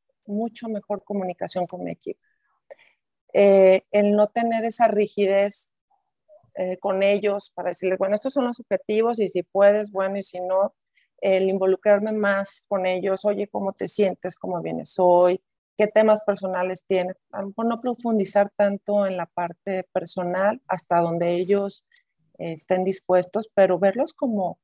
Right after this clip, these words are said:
como humanos, como personas y no como una maquinita de trabajo.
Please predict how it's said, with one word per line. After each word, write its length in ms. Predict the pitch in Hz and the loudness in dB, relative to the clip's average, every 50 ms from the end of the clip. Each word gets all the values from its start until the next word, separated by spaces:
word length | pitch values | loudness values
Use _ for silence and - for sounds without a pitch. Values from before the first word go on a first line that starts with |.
| _ _ _ _ _ _ _ _ | _ _ _ _ _ _ _ _
como 240 | - 208 190 190 185 | -6 -4 -4 -4 -4
humanos, 520 | 180 185 - 233 285 349 320 247 180 - _ | -4 -6 -6 -6 -6 -6 -6 -8 -10 -10 _
como 220 | - 185 180 180 | -10 -8 -8 -8
personas 680 | 175 - 185 180 175 - - 202 202 214 226 254 269 - | -4 -2 -2 -2 -2 -4 -6 -6 -4 -4 -4 -4 -2 -2
y 60 | 247 220 | 0 2
no 180 | 214 214 208 | 4 4 2
como 240 | 208 - 233 226 226 | 2 2 2 2 2
una 180 | 226 233 240 240 | 2 2 2 2
maquinita 920 | 240 240 220 - - 208 202 208 208 208 202 - - 208 208 226 269 320 _ _ _ _ _ _ _ | 0 0 -2 -4 -6 -6 -4 -2 -2 -2 -4 -2 0 0 0 0 -2 -6 _ _ _ _ _ _ _
de 140 | 180 196 196 | -8 -8 -8
trabajo. 600 | 196 - 185 180 180 214 240 269 - _ - - | -6 -6 -4 -2 -2 -2 -2 -4 -6 _ -18 -18